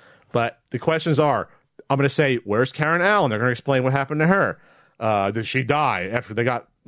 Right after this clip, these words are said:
spoilers, they got married and the Crystal Skull? Where's Mutt? Is, is the new guy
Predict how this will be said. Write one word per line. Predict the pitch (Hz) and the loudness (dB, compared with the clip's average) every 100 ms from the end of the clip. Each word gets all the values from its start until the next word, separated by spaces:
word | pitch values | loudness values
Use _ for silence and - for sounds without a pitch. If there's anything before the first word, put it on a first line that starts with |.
| 135 - | -10 -8
spoilers, | - 156 139 131 | 0 2 4 2
they | 123 | 2
got | 135 127 | -2 -2
married | 131 127 117 | -2 0 -2
and | 117 110 | -2 -2
the | 104 | -4
Crystal | - 135 - | -2 -4 -2
Skull? | 113 160 113 - _ _ _ _ _ _ _ _ - | -2 0 -2 -6 _ _ _ _ _ _ _ _ -2
Where's | 131 165 196 | 2 4 2
Mutt? | 185 240 233 - - _ _ _ _ - | 0 0 0 -4 -20 _ _ _ _ -2
Is, | 127 127 | -2 2
is | 139 120 | 0 2
the | 139 | 2
new | 147 170 | 2 4
guy | 165 165 165 | 2 2 0